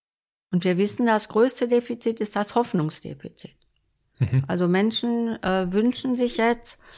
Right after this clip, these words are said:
Speaker 1: schon eine andere Zukunft, dass in zehn Jahren dies und dies und dies da sein soll. Ja, unbedingt. Und dann werden sie gefragt, „Und was glauben Sie, dass das eintritt?“ Geht die Säule so runter.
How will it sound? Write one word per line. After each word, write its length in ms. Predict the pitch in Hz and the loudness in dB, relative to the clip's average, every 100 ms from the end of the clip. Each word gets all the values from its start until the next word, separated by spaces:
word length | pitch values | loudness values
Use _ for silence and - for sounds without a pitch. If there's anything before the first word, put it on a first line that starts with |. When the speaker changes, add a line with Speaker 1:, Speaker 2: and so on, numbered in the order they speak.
| - - | -20 -12
Speaker 1:
schon 320 | - 220 262 | 2 4 4
eine 160 | 247 | 4
andere 280 | 180 185 180 | 4 2 -2
Zukunft, 640 | 175 262 262 262 254 - | 2 0 4 4 4 2
dass 180 | 196 202 | 0 2
in 140 | 190 185 | 0 0
zehn 240 | 208 220 | 2 4
Jahren 260 | 208 196 190 | 4 4 2
dies 200 | 196 185 | 0 0
und 160 | 180 | 0
dies 180 | 180 175 | -2 -2
und 180 | 180 170 | -2 0
dies 240 | 220 247 | 0 0
da 260 | - 196 208 | 0 2 2
sein 240 | 214 208 | 4 2
soll. 360 | 202 196 196 196 _ _ _ _ _ _ | 2 2 2 -2 _ _ _ _ _ _
Ja, 360 | - 139 131 131 - | -8 -6 -6 -10 2
unbedingt. 640 | 190 185 151 135 139 - - _ - | 4 4 2 -2 -4 -10 -20 _ -8
Und 180 | 170 | -2
dann 160 | 175 185 | 0 2
werden 180 | 190 190 | 0 0
sie 120 | 185 | -2
gefragt, 380 | 185 - 185 185 | -2 -2 -2 -2
„Und 140 | 180 | -2
was 160 | 170 170 | -2 0
glauben 360 | 170 190 226 | 2 2 2
Sie, 160 | 233 233 | 0 0
dass 200 | 190 185 | 0 -2
das 200 | 180 175 | -4 -2
eintritt?“ 680 | 165 185 202 - 269 - - _ _ _ | 0 0 -2 -4 -4 -6 -20 _ _ _
Geht 220 | - 180 | -8 -6
die 100 | 196 | -4
Säule 420 | 180 185 202 180 180 | 0 4 6 4 0
so 120 | 202 | -4
runter. 420 | 175 160 156 165 | -2 -6 -6 -12